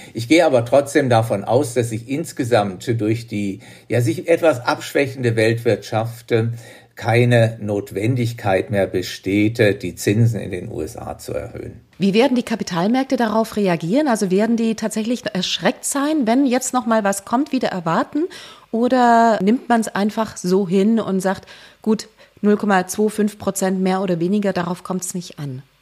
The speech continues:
Speaker 1: Nun, ich glaube, die Kapitalmärkte schauen schon da sehr drauf. Es sind ja letztendlich immer zwei Sachen, die, die, die Aktienmärkte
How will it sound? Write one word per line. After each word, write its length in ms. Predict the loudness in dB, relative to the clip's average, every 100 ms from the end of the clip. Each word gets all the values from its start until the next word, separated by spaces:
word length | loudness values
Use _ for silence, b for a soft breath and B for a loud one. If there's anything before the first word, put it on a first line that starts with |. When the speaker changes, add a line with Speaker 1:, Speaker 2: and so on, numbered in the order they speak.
| _ _ _
Speaker 1:
Nun, 280 | 0 0 0
ich 160 | -4 0
glaube, 300 | 2 2 0
die 140 | -4
Kapitalmärkte 720 | 0 0 2 -2 0 -2 -2
schauen 480 | -4 -2 0 -2 -8
schon 380 | -8 0 0 2
da 340 | 2 4 2 -2
sehr 340 | -2 0 0
drauf. 500 | -4 -8 -6 -6 -2 -2 -2 B B B
Es 80 | -2
sind 140 | 4
ja 80 | 6
letztendlich 500 | 6 4 2 -2 0
immer 220 | 0 0
zwei 400 | 0 -2 2 2
Sachen, 580 | 2 0 4 2 0 -6
die, 480 | -6 -2 0 0 -2
die, 140 | -2
die 140 | -2 -2
Aktienmärkte 1160 | -4 -6 -8 -6 -6 -6 -8 -10 -6 -6 -8